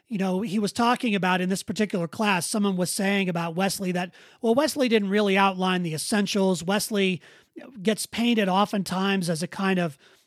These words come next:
pluralistic Unitarian based on one line out of Catholic Spirit that's taken wildly out of context. Uh, we l-, think and let think. And so people read that and they say Wesley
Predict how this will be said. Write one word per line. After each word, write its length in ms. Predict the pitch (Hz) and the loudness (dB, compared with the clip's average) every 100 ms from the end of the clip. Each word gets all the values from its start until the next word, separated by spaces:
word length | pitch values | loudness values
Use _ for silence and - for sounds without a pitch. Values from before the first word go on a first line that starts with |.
| _ - | _ -4
pluralistic 760 | 254 247 233 220 - 214 - | 4 6 6 4 4 0 2
Unitarian 920 | 202 220 190 - 208 208 208 202 202 - - _ - | 2 2 2 0 2 4 4 4 0 -4 -20 _ -8
based 400 | 175 208 220 - | 0 0 0 0
on 380 | 208 190 185 160 | 0 2 0 0
one 400 | 202 220 220 214 - _ | 2 2 2 -2 -6 _
line 760 | 175 180 208 208 214 208 208 - | -4 0 2 4 4 2 0 -2
out 280 | 185 196 196 | 0 2 2
of 280 | 185 170 - _ - | 0 -2 -8 _ -8
Catholic 460 | 214 214 214 196 | -2 -2 -2 -6
Spirit 400 | - - 202 196 | -6 -2 0 0
that's 160 | 185 156 | -2 -6
taken 400 | - 190 185 151 | -4 -2 -2 -6
wildly 560 | 160 208 220 190 190 190 | -2 0 0 2 2 2
out 160 | 185 | 0
of 120 | 165 | -2
context. 760 | - 180 180 170 175 165 - - _ _ _ _ | -6 -4 -4 -4 -6 -6 -10 -14 _ _ _ _
Uh, 220 | 240 202 175 | -8 -8 -2
we 160 | 233 240 | 0 0
l-, 140 | 247 | -2
think 360 | - - 294 254 | -6 0 0 2
and 160 | 233 | 2
let 220 | 208 202 - | 2 0 0
think. 340 | 233 180 139 | 0 0 -2
And 120 | 165 | -8
so 180 | - 185 | -2 -2
people 460 | 170 226 202 190 175 | -2 -4 -2 -2 -2
read 300 | 170 214 175 | -2 -2 0
that 240 | 185 175 | 0 0
and 100 | 170 | -2
they 120 | 170 | -4
say 260 | 175 - 165 | -4 -6 -6
Wesley 580 | 160 185 - 190 165 | -4 -6 -6 -6 -8